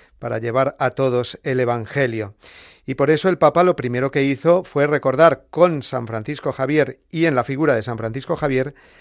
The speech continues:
a todos los misioneros, pasados y presentes. Recordar, eh, su ardor, eh, siempre vivo, porque si no, eh, eh, uno no podría dejar casa y comodidades. El argumento del Papa fue así de sencillo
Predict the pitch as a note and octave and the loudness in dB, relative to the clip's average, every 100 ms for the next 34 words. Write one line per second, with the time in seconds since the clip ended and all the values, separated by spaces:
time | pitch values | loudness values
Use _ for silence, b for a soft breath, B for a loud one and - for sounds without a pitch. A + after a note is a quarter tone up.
0 | b b b B2 C#3+ C#3 C#3+ D3+ - C3+ | b b b -6 -2 0 2 0 -2 -6
1 | B2 A2+ G3 C3+ G2 - G2 - C#3 D#3+ | -4 -2 0 0 -4 -14 -16 -8 -4 -2
2 | F#3+ A3 - - - C3 - A2+ G2 D#3+ | -2 -4 -8 -16 -14 -14 -12 -12 -4 -2
3 | D#3 C3 A2 G2 - - b b b b | -2 -4 -10 -12 -16 -18 b b b b
4 | b - A2+ A2 A2 A#2+ C3+ D3 - D3+ | b -16 -12 -8 -4 2 2 2 -2 -6
5 | B2 A2+ A2+ A2 G#2+ - A#2+ A2 G#2+ D3 | -4 -2 -4 -6 -12 -10 -6 -6 -2 2
6 | D3+ E3+ - C3+ - B2+ A#2+ A#2 A#2 A2+ | 2 0 -8 -14 -12 -10 -8 -6 -6 -6
7 | A2 G#2+ B2 C#3 E3+ C#3 F#3 _ b b | -8 -12 -10 -6 -2 -2 -4 _ b b
8 | b b b b b _ B2 A#2+ A2 - | b b b b b _ -6 -6 -6 -10
9 | A#2+ A#2 A2 A2+ B2 A#2+ C#3 D3 F3+ - | -6 -4 -4 -6 -8 -4 0 0 -2 -8
10 | B2 A2+ A2 A2 G#2+ A2+ - - B2+ A2+ | -8 -6 -6 -8 -12 -16 -20 -16 -12 -12
11 | A2+ C3+ D3+ C#3+ D3+ D3+ B2 D3 A#2 G#2+ | -8 -4 -2 -2 -2 -4 -2 -2 -2 -4
12 | C#3 B2+ - C#3 C3 A#2 A2+ A2+ A2+ G#3+ | -4 -4 -2 -4 -4 -8 -6 -6 -4 -4
13 | C3 G2 - A2+ A2 G#2+ G#2 A2 A2+ B2 | -6 -12 -14 -12 -12 -12 -14 -10 -8 -6
14 | B2+ B2 A2 B2+ D3+ C#3+ C#3 B2 C3 A#2 | -4 -4 -2 -4 -2 -2 -4 -4 -6 -6
15 | B2 G#2+ C3 C3 F#3 | -8 -8 -6 -4 -4